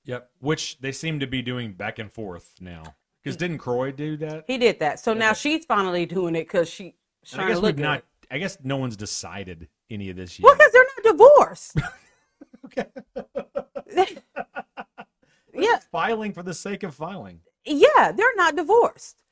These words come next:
Speaker 1: Oh, wow.
Speaker 2: So she does this last week. Two or three days later, she's posting a video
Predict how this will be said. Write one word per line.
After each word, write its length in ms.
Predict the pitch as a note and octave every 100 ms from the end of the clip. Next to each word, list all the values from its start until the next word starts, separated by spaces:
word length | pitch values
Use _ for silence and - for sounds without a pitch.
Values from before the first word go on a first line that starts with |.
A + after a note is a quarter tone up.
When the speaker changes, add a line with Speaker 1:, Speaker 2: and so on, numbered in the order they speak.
| _
Speaker 1:
Oh, 40 |
wow. 60 | -
Speaker 2:
So 320 | - D#4+ C4
she 260 | B3+ - G#4+
does 280 | G#4+ F#4+ C#4
this 200 | C#4+ B3+
last 360 | A3+ G#3+ A3
week. 400 | E3 C#3 C3+ - _ _ _ _ _ _ _ _ _ _ _ _ _
Two 120 | - F#4
or 200 | G4+ G#4
three 400 | F4+ F4+ F4+ E4+
days 380 | C#4 C4+ C4+ A3+
later, 580 | A#3 G3+ E3 D3+ D#3 - _ -
she's 280 | B3 A#3
posting 420 | - C#4+ D4 E4+ E4
a 40 |
video 640 | A#3+ G#3+ D#3+ C#3+ B2+ D3